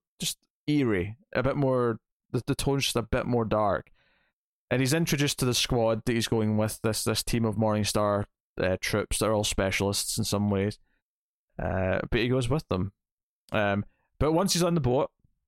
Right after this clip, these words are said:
a couple of things happen to end the issue. Uh, Pearl gets a letter saying, "My, you know, my girl Pearl,"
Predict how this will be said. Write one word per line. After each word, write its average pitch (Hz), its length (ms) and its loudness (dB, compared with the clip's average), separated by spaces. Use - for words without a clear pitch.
a - 40 -20
couple 139 240 0
of 123 80 0
things 120 240 0
happen 107 360 0
to 107 120 2
end 98 140 0
the 98 120 2
issue. 90 320 0
Uh, 104 380 2
Pearl 170 320 2
gets 165 180 0
a 156 60 2
letter 123 500 0
saying, 123 480 0
"My, 113 220 2
you 127 80 0
know, 117 80 2
my 113 160 2
girl 123 280 2
Pearl," 113 520 0